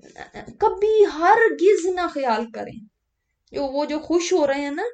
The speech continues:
साथ उसके जो वो लाए, वयुहिब्बूना अन युहमदू बिमा लम यफ़अलू,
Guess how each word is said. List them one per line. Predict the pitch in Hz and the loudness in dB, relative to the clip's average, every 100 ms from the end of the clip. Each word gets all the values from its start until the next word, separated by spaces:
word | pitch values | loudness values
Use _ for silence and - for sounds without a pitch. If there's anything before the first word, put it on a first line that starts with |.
| - _ _ _ - | -12 _ _ _ -20
साथ | - 262 262 277 | -6 -2 -2 -4
उसके | - 285 | -8 -8
जो | 277 285 | -4 -6
वो | 262 262 | -4 -4
लाए, | 262 220 226 254 - _ _ - | 0 2 2 0 -4 _ _ 0
वयुहिब्बूना | 240 294 - 339 240 226 320 311 | 2 2 0 -2 -2 2 4 2
अन | 294 254 254 | -2 -4 -2
युहमदू | 262 - 302 359 302 285 | -2 -2 -4 -2 0 0
बिमा | 254 247 254 | -2 -2 -2
लम | 247 233 | -2 -2
यफ़अलू, | 226 240 - 254 226 196 | -2 -4 -4 -4 -4 -6